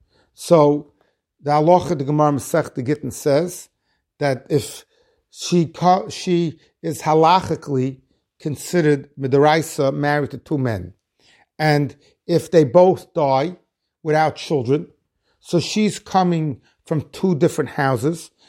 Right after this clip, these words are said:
She has the zika of two houses. The Torah has, says that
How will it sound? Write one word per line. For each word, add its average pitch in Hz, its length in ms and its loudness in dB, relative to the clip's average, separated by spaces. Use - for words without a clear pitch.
She - 160 -4
has 160 160 2
the 147 80 -2
zika 127 680 -4
of - 260 -10
two 190 200 4
houses. 147 640 0
The 131 100 -4
Torah 180 400 2
has, 147 220 -2
says 165 420 2
that 147 340 0